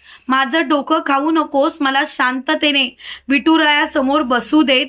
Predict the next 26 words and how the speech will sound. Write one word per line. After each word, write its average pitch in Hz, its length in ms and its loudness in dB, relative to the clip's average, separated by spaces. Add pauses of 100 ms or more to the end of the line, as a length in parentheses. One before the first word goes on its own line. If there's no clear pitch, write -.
तेव्हा 262 380 0 (640)
शकुंतलाबाई 285 760 0
म्हणतात, 262 520 0
"अहो, 247 220 0
आत्ताच 294 500 0
आलाय 269 280 0 (120)
तर 311 100 0
पाणी 277 420 0
तरी 320 180 2
प्या." 277 260 0 (1000)
तेव्हा 254 200 4
व्यंकू 269 380 -2
महाराज 277 360 2
म्हणतात, 277 420 0 (100)
"माझ्या 269 320 0 (140)
तोंडचं 269 460 0 (160)
पाणी 262 240 0
पळवलंयस 254 560 0
तू 233 220 -6 (1300)
आणि 262 220 0
आता 294 320 0
मला 320 220 4
पाणी 320 280 2
देतेस, 311 500 0
काही 285 360 0
एक 339 120 0